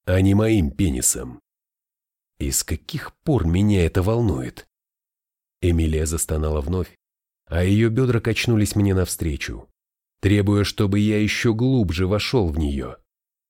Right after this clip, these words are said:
И я не смог отказать. В коридоре за стеклянными стенами, расположенными по обе стороны от двери, царила тишина. И я знал, почему.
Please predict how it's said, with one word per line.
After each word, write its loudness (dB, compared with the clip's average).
И 2
я 2
не 2
смог -2
отказать. -8
В -20
коридоре 0
за -2
стеклянными -2
стенами, -4
расположенными 0
по -2
обе 0
стороны 0
от -6
двери, -2
царила -2
тишина. -6
И 2
я 4
знал, 2
почему. -6